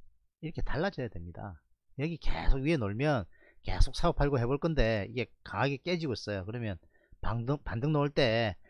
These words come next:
잘 빠져나오고 여기 위로 다시 못 올라타면 접근 안 할 겁니다. 뭐처럼? 삼성 엔지니어링, 엔지니어링처럼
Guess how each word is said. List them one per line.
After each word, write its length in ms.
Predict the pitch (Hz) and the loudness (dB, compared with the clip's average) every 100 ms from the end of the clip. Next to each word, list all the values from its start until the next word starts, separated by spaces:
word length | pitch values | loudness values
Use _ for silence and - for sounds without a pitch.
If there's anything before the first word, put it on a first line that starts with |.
| _ - | _ -8
잘 180 | - | -4
빠져나오고 680 | - 156 165 131 127 135 101 | 0 0 2 0 0 0 0
여기 220 | 123 143 | 0 0
위로 140 | 131 135 | 0 0
다시 240 | - 123 | 0 0
못 160 | 120 104 | 0 -2
올라타면 680 | 135 143 113 107 104 101 87 - - | 0 2 2 0 -2 -4 -8 -14 -14
접근 260 | - - 127 | -12 -6 -4
안 80 | 98 | -4
할 80 | |
겁니다. 400 | 101 120 110 92 - _ _ | -6 -8 -6 -8 -10 _ _
뭐처럼? 420 | 107 - 147 165 - _ _ _ | -8 -4 -2 -4 -8 _ _ _
삼성 300 | - 131 156 | -4 -2 -4
엔지니어링, 520 | - 170 170 175 156 123 _ _ - - | -2 -2 0 2 2 0 _ _ -20 -4
엔지니어링처럼 1300 | 156 170 175 156 165 175 139 156 165 143 120 127 | 0 2 2 2 2 2 4 6 6 4 0 0